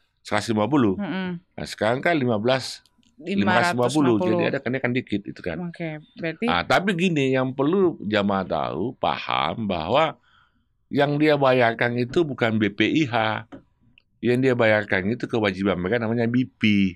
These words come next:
Speaker 2: Iya.
Speaker 1: Nah, itu hampir separuh dari B P I H yang menjadi kewajiban mereka. Ini kan membuat guncangan di masyarakat seolah-olah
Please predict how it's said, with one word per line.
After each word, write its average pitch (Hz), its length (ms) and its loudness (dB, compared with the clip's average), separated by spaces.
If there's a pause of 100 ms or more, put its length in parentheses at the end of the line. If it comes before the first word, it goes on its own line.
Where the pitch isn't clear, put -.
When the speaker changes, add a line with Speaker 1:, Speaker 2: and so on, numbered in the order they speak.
Speaker 2:
Iya. 165 560 -8 (160)
Speaker 1:
Nah, 78 160 -4
itu 95 240 -2
hampir 104 320 0
separuh 131 560 0
dari 95 240 -2
B 92 80 0
P 65 240 -4
I 82 60 -2
H 104 340 0
yang 82 160 -4
menjadi 82 320 -6
kewajiban 76 480 -6
mereka. 80 640 -10 (480)
Ini 156 320 0
kan 160 160 2
membuat 151 320 0
guncangan 127 480 0
di 117 80 0
masyarakat 101 460 0
seolah-olah 117 480 0